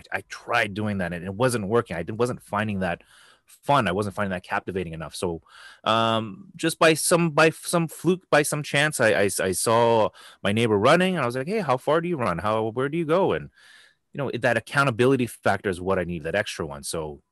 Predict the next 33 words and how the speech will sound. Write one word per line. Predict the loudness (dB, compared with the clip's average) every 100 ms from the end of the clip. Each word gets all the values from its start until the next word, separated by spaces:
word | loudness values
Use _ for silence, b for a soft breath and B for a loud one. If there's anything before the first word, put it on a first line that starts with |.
| _
he | _ -14
calls | 0 0 2
me | 0
up. | -2
He | 0
messages | -2 0 -2 -4
me | -4 -4
in | -2
the |
morning, | -2 -2 -2
fifteen | -4 -12 -10 -8 -6
minutes | -6
before | -8 -10 -8
we | -6
go | -8
for | -8
the | -6
run. | -2 -4
He |
says, | -4 -6
"Hey, | -2 0
are |
you | 0 0
awake?" | 2 0 -4 B B B B B B -6
And | -4 -2 -2 -2 -4
I'll | 0
be | 2
honest, | 2 -2
I'm | -4
not | 0 2
awake, | 2 0 -6 _
but | 0 2
I, | 2